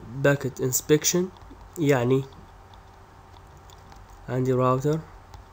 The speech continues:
موصل بالإنترنت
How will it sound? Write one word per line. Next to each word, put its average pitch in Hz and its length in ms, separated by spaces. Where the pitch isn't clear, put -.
موصل 131 400
بالإنترنت 139 680